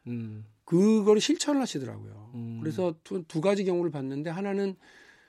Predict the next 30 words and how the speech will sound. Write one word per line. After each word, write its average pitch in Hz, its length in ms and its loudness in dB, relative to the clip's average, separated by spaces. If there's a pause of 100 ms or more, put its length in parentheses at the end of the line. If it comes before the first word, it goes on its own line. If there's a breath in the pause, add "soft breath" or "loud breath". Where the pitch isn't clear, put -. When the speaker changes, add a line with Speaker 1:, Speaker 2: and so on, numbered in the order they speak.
(320 soft breath)
Speaker 2:
어, 147 400 -10
삼 240 200 0
차 220 160 0
핵실험을 202 440 2
했었어요. 147 500 -4
그 139 80 -6
Speaker 1:
네. 175 80 2
Speaker 2:
당시에 202 680 4 (320)
대통령은 190 540 4
이명박 175 440 4
대통령이었고 160 500 0
당선인이 190 600 4
박근혜 127 640 -2 (120)
당선인이 135 440 4
Speaker 1:
예. 139 60 0
Speaker 2:
있었는데 131 640 -4 (720 soft breath)
그 160 380 0
원래 190 460 8
여야, 190 560 8 (280)
여야만 170 680 6
이렇게 135 240 -4
합의해서 180 840 0
Speaker 1:
네. 117 380 -4
Speaker 2:
성명서를 226 600 4
내자 127 140 -4
국회가 123 720 -2
Speaker 1:
예. 110 160 -4
Speaker 2:
이렇게 147 600 -2
먼저 202 300 8
제안하시더라고요. 123 680 0